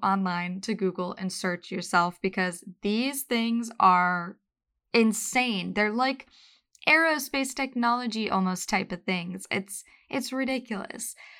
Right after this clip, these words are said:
But those are, like, one of the other types of versions of, like, quote unquote moon shoes. The other versions of moon shoes are pretty much just platform shoes. And then there's these, like, um, spacesuit-esque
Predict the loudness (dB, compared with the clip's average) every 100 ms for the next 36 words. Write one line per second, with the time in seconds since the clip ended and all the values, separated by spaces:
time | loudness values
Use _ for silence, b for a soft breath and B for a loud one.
0 | B -2 4 6 6 8 6 4 2 2
1 | 0 2 2 2 0 0 -2 -4 -4 -2
2 | -2 -4 -4 -2 -2 -2 -4 -4 -4 -4
3 | -4 -4 -4 -6 -6 -8 -10 B B 4
4 | 6 6 2 -2 -4 -6 0 2 2 0
5 | -2 -2 0 0 0 -2 -4 -2 -2 -2
6 | -6 B B 4 6 6 4 2 -4 -4
7 | -8 -6 2 2 2 0 0 0 -2 -2
8 | -2 -4 -8 -12 b _ _ _ _ 2
9 | 4 2 -2 -2 -2 0 0 0 4 6
10 | 6 4 2 -2 -6 -8 _ _ -20 -10
11 | -8 0 0 0 -4 -4 -4 0 4 6
12 | 4 -2 -8 -10 -20